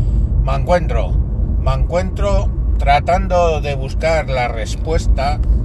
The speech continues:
a una pregunta que se planteaban ayer en Twitter, eh, que en algún hilo que leí, de por qué ya no tenemos niños,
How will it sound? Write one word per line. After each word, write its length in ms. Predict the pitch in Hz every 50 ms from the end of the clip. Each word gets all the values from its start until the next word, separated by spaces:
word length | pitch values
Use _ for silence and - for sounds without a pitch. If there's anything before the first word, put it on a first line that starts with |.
| - - - - - - -
a 200 | 139 139 135 139
una 280 | 156 - 170 175 170
pregunta 680 | - 165 147 143 151 165 160 156 139 - 139 143 - -
que 840 | - 135 131 127 123 117 113 117 113 110 107 104 - - - - - - -
se 200 | - - - -
planteaban 960 | - - 117 113 - - - - 127 135 143 139 170 135 135 135 - - - - - - - - - - - - - - -
ayer 380 | - 135 135 131 127 139 143 139 131
en 200 | 127 123 - -
Twitter, 500 | - 147 151 147 - - - - 127 - - - - - - - -
eh, 240 | - - - - -
que 340 | - - - - - - -
en 200 | - - - -
algún 360 | - - - - - - -
hilo 280 | - - - 113 110 107
que 100 | 110 110
leí, 300 | 113 113 120 - - 113 - - - - - - - - - - - - - - - - - -
de 320 | 139 147 156 151 165 - - - - - - - - - -
por 320 | 147 131 127 127 - - -
qué 300 | - 151 160 175 180 - - - - - - - -
ya 180 | - 147 143 147
no 140 | 147 147 135
tenemos 720 | 147 135 123 131 135 135 131 123 120 120 120 - - - - - -
niños, 580 | - - - - - - - - - - -